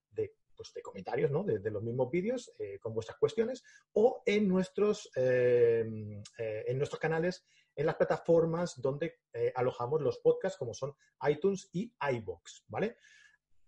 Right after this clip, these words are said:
Hoy vamos a empezar con un par de cuestiones, eh, que nos han dejado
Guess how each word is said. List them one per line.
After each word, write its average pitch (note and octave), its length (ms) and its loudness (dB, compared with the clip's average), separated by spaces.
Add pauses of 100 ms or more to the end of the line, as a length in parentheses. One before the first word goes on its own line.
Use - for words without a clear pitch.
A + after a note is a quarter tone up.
Hoy A#3 200 10
vamos F#3+ 240 4
a - 20 4
empezar G3+ 380 0
con C#3 160 0
un D#3 80 -2
par F#3 160 2
de F3 100 -2
cuestiones, G3+ 720 -2
eh, A#2+ 160 0
que B2 100 -2
nos A#2 160 -6
han C#3 100 -2
dejado F3+ 520 0